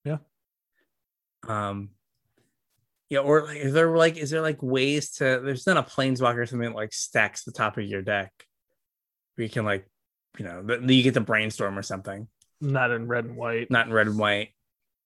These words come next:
Speaker 2: So, no, like, as a thing to reanimate, I think it's interesting.
Speaker 1: Mm-hmm.
Speaker 2: And just, like, building your deck in such a way that, like, one attack kinda ends the game.
Speaker 1: This casts suspend cards.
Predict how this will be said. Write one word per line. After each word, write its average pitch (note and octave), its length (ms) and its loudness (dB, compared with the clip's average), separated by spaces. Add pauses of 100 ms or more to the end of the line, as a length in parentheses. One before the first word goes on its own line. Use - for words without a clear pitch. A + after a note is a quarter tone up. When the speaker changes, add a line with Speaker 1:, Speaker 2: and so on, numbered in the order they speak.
(540)
Speaker 2:
So, A2 380 2 (680)
no, G#3 360 10
like, F3+ 200 6
as G3 160 6
a G#3+ 60 8
thing G#3+ 220 6
to F#3 80 6
reanimate, D#3 460 6
I C3+ 80 6
think C3 180 -4
it's B2+ 160 -4
interesting. A2+ 760 -2 (160)
Speaker 1:
Mm-hmm. F3 200 6 (180)
Speaker 2:
And B2+ 180 4
just, B2+ 240 2
like, B2 400 4
building C3 360 4
your B2 140 2
deck A2+ 400 0
in A#2 100 -4
such - 260 -4
a B2+ 60 2
way A2 220 2
that, A#2 140 -6
like, A2 260 2 (500)
one B2 340 2
attack A2 520 0
kinda A2 380 -2
ends G#2+ 220 -2
the G#2+ 120 -4
game. G#2+ 360 0 (580)
Speaker 1:
This E3 280 0
casts - 680 4
suspend D#3+ 580 0
cards. G#2+ 480 -4